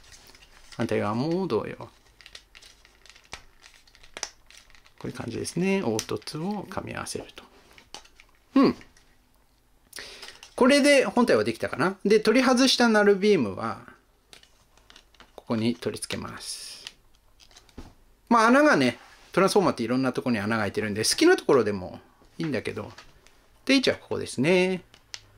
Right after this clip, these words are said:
まあ、そうこう言ってるうちに、お、じゃーん、変形完了！ビークルモード！ジェット機ですね。さっきも言ったんだけど、程よい難易度で、こう、パタパタ変形していく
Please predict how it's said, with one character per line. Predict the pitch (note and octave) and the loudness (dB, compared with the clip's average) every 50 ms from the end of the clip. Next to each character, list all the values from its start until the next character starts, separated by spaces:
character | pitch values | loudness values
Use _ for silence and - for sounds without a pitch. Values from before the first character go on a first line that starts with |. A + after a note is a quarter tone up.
| _ _ _ _ _ _ _ | _ _ _ _ _ _ _
ま | A3+ B3+ | 2 4
あ、 | B3 | 4
そ | C4 C#4 | 4 4
う | A#3+ | 4
こ | A#3+ F#3+ C#3 | 4 4 4
う | A#2+ | 2
言 | A2 A2+ | 2 -2
っ | A#2+ | -8
て | - _ - C3 | -4 _ 0 0
る | A#2+ | 2
う | A#2 A2+ | 0 -2
ち | - - A2+ | -4 -6 -4
に、 | A2 A2 A2 G#2+ - - - _ _ _ | -4 -4 -4 -6 -8 -14 -20 _ _ _
お、 | - D3 C#3+ G#2+ | -2 -2 0 2
じ | G#2 C#3+ | 2 2
ゃ | D#3+ | 4
ー | F3 F#3 F#3 F#3 F#3 F3+ F3+ F3 F3 E3 | 4 4 6 6 6 6 4 4 4 2
ん、 | |
変 | D3 D#3 E3+ F3+ F#3 F3+ E3+ | 2 2 4 4 4 4 2
形 | - - F3+ E3 D#3 D#3 | 2 2 4 4 4 2
完 | - - - E3 G3 | 2 0 0 2 6
了！ | G#3 G#3+ A3 A3 G#3 G3 F#3 E3 D3+ C#3 B2+ A2+ G2 - _ _ - - - - - - - _ | 6 6 6 6 6 6 6 4 4 4 2 0 -2 -6 _ _ -20 -18 -18 -18 -18 -20 -16 _
ビ | B2 F#3+ B3 C#4 C#4 A#3+ | 2 4 6 6 4 4
ー | |
ク | - B3+ | 4 4
ル | B3 A#3 | 4 6
モ | A3+ A#3+ B3+ C4 B3+ B3+ B3 A#3+ A#3 A3 G#3 F#3+ F3 D#3+ | 6 6 6 6 6 6 6 6 6 6 6 6 6 4
ー | C#3 B2+ - - - _ _ _ _ | 4 2 0 -4 -16 _ _ _ _
ド！ | B2+ B2 | -6 -4
ジ | A#2 - F3 | 0 0 0
ェ | |
ッ | - - - | 0 0 0
ト | _ G3+ F3+ | _ 0 0
機 | C3 C3 | 2 -2
で | A2 G#2 | -4 -4
す | - - | -4 -2
ね。 | B2 C3 D#3 F3 F3+ F#3 F#3+ G3 G3 G3 G3 F#3+ F3+ E3+ - - _ _ _ _ _ _ _ _ _ _ _ _ _ _ - | 0 2 2 4 4 4 4 4 4 4 4 2 0 -4 -8 -14 _ _ _ _ _ _ _ _ _ _ _ _ _ _ -6
さ | - D4+ | -2 2
っ | C4+ | 4
き | |
も | D4+ B3 | 4 4
言 | G3 - | 4 4
っ | |
た | A#3 | 4
ん | G3+ | 4
だ | D#3+ | 4
け | B2+ | 4
ど、 | C#3 | 2
程 | - - A#3+ C4 C#4+ | 4 4 4 4 6
よ | D4+ D#4 D#4 | 6 6 6
い | D4 | 6
難 | A3 F#3+ F3 F3+ F#3+ G3 | 4 4 4 4 4 4
易 | G#3+ G#3 | 4 4
度 | F3 D3 | 4 4
で、 | B2+ C#3+ D#3 D#3 D3 C3+ B2 | 4 4 4 4 2 0 0
こ | - C#3+ | -2 -4
う、 | C#3 | -2
パ | - A3+ | 0 2
タ | A3 A#3+ | 2 2
パ | G#3 E3+ | 2 2
タ | - A#2+ | 0 0
変 | A#2+ C3 B2+ | -2 -2 -2
形 | - B2+ B2 | 0 0 -2
し | A#2+ - | -2 -2
て | - A#2 | -4 -6
い | - | -4
く | - A#2 A2+ - | -4 -4 -6 -6